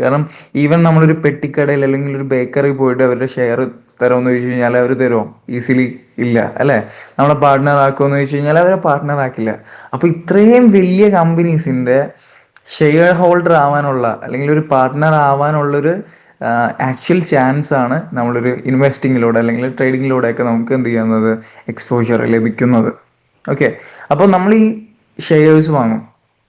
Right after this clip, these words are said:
ഷെയർസിന്റെ പ്രത്യേകത എന്താന്ന് വെച്ചാല് ഈ ഷെയർസ് നമ്മൾ ബാക്കിയുള്ള ചന്തയിൽ വിൽക്കുന്ന ഐറ്റംസ് പോലെ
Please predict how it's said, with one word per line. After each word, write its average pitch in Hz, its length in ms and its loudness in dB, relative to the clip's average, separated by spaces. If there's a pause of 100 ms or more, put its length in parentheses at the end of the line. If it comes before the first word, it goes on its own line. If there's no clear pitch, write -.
(200)
ഷെയർസിന്റെ 208 800 2
പ്രത്യേകത 180 580 -2
എന്താന്ന് 160 300 0
വെച്ചാല് 135 460 -4 (360)
ഈ 208 60 2
ഷെയർസ് 160 500 4
നമ്മൾ 156 260 4
ബാക്കിയുള്ള 151 640 2
ചന്തയിൽ 139 440 -4
വിൽക്കുന്ന 131 500 -2 (300)
ഐറ്റംസ് 127 460 0
പോലെ 117 480 2